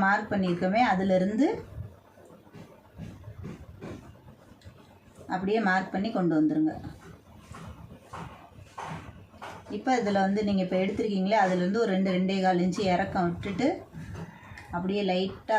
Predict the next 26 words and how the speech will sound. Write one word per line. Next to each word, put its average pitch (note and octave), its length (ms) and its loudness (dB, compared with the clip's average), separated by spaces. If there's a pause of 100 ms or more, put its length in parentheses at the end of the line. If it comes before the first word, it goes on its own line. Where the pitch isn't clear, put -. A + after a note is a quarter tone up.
வரைஞ்சு G3 260 2 (100)
கொண்டு F3+ 220 2
வந்து, G3 220 0
நீங்க F#3 200 2
இந்த E3+ 160 4
ஆம்கோல் F#3+ 320 2
வரைஞ்சிருக்கீங்களே, F3+ 560 2
அதுல F3+ 200 2
கொண்டு F3+ 200 4
வந்து F#3+ 180 2
ஜாயின் E3+ 260 2
பண்ணிருங்க. D#3+ 380 0 (1120)
அவ்வளவுதான், F#3 400 2
ஸ்லீவ் G#3+ 280 -2
வந்து F#3+ 220 2
கட் F3 180 -2
பண்ணியாச்சு. F3+ 480 2 (640)
இது G3 100 2 (100)
அதாவது F#3+ 240 4 (100)
வரைஞ்சாச்சு. G#3 580 4 (1300)
இப்போ A3 220 -2
இதுல G3 220 4
உங்களுக்கு F#3 280 4
டவுட் G3 320 2
இருந்ததுன்னு G3 480 4
சொன்னா F#3+ 180 4